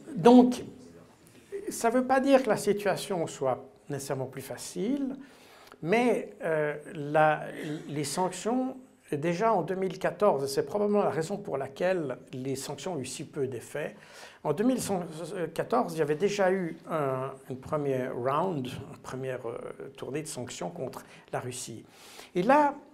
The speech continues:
je pense que les dirigeants russes ont compris que c'était peut-être que le début.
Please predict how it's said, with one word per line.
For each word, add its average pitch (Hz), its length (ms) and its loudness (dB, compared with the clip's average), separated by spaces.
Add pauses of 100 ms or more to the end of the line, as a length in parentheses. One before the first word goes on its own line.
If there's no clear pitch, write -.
(100)
je 151 160 -8
pense 240 340 -4
que 190 360 2
les 156 200 -2
dirigeants 156 960 -4
russes 151 520 -2
ont 170 100 -2
compris 208 720 -2 (720)
que 135 300 6 (340)
c'était - 680 0
peut-être 233 400 -2
que - 100 0
le 175 100 0
début. 135 420 -6